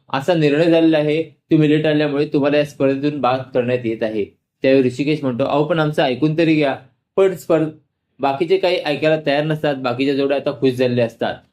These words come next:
आता सौमित्र आणि अवंतिकाला मात्र वाईट वाटलेलं असतं. आता ऋषिकेशला एवढा मोठा निर्णय सुनावल्यावर गावकरी हे हुरहुरीने पुढे येतात आणि म्हणतात, "नाही, ही स्पर्धा आम्ही होऊ देणार नाही. आमच्या ऋषिकेश दादाला आणि जानकीला,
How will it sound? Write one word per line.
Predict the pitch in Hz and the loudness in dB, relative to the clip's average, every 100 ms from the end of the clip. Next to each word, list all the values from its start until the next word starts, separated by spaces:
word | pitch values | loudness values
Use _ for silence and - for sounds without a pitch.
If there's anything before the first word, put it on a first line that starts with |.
| _ | _
आता | 120 120 117 | -6 -4 -6
सौमित्र | 120 117 127 131 131 | -4 -2 -2 0 0
आणि | 127 117 | -2 -4
अवंतिकाला | 113 123 131 135 123 123 127 | -4 -2 -2 -2 0 -2 -4
मात्र | 123 135 | -4 -2
वाईट | 101 110 120 | 0 0 0
वाटलेलं | 113 107 107 104 | -2 -2 -4 -4
असतं. | 104 98 - _ _ _ - | -4 -8 -8 _ _ _ -8
आता | 143 165 156 | -2 0 2
ऋषिकेशला | 135 175 175 175 160 156 160 - - | 0 0 0 0 0 -2 -4 -12 -2
एवढा | 147 165 185 | 2 2 2
मोठा | 175 160 156 | 0 0 2
निर्णय | 156 151 175 | 2 0 0
सुनावल्यावर | 165 170 170 170 151 147 151 _ _ _ | -2 0 2 2 2 0 -2 _ _ _
गावकरी | 131 143 151 147 139 151 - | -4 -2 -2 -2 -2 -6 -6
हे | 135 135 - - | -4 -4 -6 -2
हुरहुरीने | 135 147 185 170 160 | 4 4 4 2 -2
पुढे | 160 151 | -2 0
येतात | 180 165 151 147 | 0 0 -2 -4
आणि | 147 151 160 | -4 -4 -2
म्हणतात, | 147 127 135 123 - - | -2 -2 -2 -4 -12 -8
"नाही, | 143 156 135 101 | -2 0 0 0
ही | 160 | -2
स्पर्धा | - 180 180 175 | 0 0 2 0
आम्ही | 175 160 165 | 0 -2 2
होऊ | 147 160 | 4 4
देणार | 160 151 147 | 2 0 -2
नाही. | 143 135 101 - _ | -2 -2 -2 -8 _
आमच्या | 127 131 139 | -6 -2 -2
ऋषिकेश | 127 123 139 170 151 | -2 -4 -2 -2 2
दादाला | 165 165 156 | 2 2 0
आणि | 151 147 143 143 | -2 -4 -6 -6
जानकीला, | 123 120 131 127 143 | -4 -2 -2 -2 -2